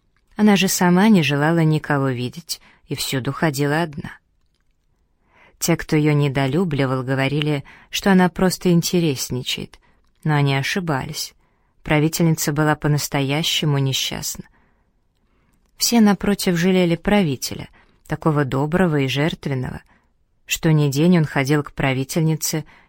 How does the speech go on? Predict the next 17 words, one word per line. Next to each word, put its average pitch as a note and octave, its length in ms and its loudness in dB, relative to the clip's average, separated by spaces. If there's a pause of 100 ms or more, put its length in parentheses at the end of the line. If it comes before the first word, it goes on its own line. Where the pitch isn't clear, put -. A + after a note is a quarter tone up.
(100)
и D3+ 60 -4
угодливо D3 460 0
спрашивал, D3+ 720 -4 (260)
о - 60 -14
чем D#3 240 0
она C#3 180 0
мечтает D3 580 -2
на C3+ 280 -2
этот G3 280 -6
раз. - 360 -8 (840)
И F#3+ 60 -4
что A3 240 0
же G3 120 2
он F#3 120 4
получал F3 520 -2
в D#3+ 40 -2
ответ? - 460 -8